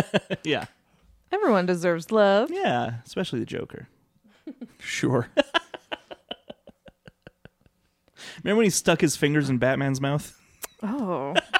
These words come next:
Speaker 3: That was so dumb.
Speaker 2: That was
Speaker 3: So dumb.
Speaker 2: so pre-covid.
Speaker 1: <laughs> That was so pre-covid. <laughs> Literally the year before. All right. Um, I think that's it.
Speaker 3: Yeah,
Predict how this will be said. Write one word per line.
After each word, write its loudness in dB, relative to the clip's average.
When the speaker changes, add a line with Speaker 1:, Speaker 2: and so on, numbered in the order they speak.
Speaker 3:
That 10
was 10
so 6
dumb. 8
Speaker 2:
That -4
was 4
Speaker 3:
So 12
dumb. 12
Speaker 2:
so 10
pre-covid. 2
Speaker 1:
<laughs> -
That 2
was -4
so -6
pre-covid. -4
<laughs> -2
Literally 8
the 4
year 2
before. -4
All -4
right. -8
Um, 0
I -2
think -6
that's -4
it. -4
Speaker 3:
Yeah, 8